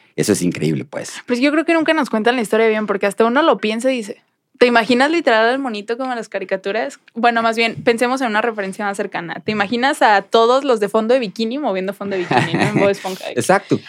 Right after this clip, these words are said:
Speaker 2: ¿Así le hizo? ¿Qué onda? <laughs>
Speaker 1: Sí, por eso es una historia buena. Los treinta segundos no me van a alcanzar para contarla toda, pero al
Speaker 2: Sí,
Speaker 1: rato podemos,
Speaker 2: claro. <laughs>
Speaker 1: podemos platicar para mantener esta dinámica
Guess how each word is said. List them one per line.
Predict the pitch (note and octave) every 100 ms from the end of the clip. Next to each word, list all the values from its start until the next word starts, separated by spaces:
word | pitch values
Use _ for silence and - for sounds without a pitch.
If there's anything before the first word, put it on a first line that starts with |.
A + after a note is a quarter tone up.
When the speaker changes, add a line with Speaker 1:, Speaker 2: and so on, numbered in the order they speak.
| -
Speaker 2:
¿Así | G3 C4+
le | C#4
hizo? | D4 A3+ G3+
¿Qué | G#3+
onda? | G3+ -
<laughs> | - A3+ -
Speaker 1:
Sí, | - A3 G3+ B2 -
por | -
eso | G3
es | G3+ G3+
una | G3+
historia | F#3 E3
buena. | D3 C#3 D3 D#3 _ _ _ _ _ _
Los | G#2 G2 F2+
treinta | A#2+ B2+
segundos | C#3 A2+ A#2+
no | A2+
me | G#2+
van | G2+
a |
alcanzar | G2 F2+ F2+
para | - F#2
contarla | F2 - - G#2
toda, | F#3 -
pero | G#2
al | F#2+
Speaker 2:
Sí, |
Speaker 1:
rato | - D#3+ C4+
podemos, | - A2 A2+ A#2
Speaker 2:
claro. | G#2+ - - -
<laughs> |
Speaker 1:
podemos | G2 G2 A#2
platicar | C3+ A2 - F#2+ F#2+
para | G2+ D#2+
mantener | D#2+ E2 F2 F2+
esta | F2+ F2
dinámica | D#2+ D#2 F2 D#2+ D#2 D2 B1